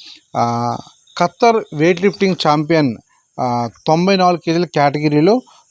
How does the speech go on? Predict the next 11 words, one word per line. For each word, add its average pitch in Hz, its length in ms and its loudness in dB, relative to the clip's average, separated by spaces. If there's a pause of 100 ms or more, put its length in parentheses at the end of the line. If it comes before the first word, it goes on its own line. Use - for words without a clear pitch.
(140)
so, 151 160 4
మొహమ్మద్ 175 480 2 (120)
అనే 147 180 -6
వ్యక్తి 139 260 -8
ఒలింపిక్స్‌లో 147 720 -2
పాల్గొనున్నాడు 131 540 0
ఖత్తర్, 117 420 -4 (340)
ఖత్తర్ 139 240 -4
తరపు 131 180 -4
నుంచి 120 140 -8
అనమాట. 117 260 -4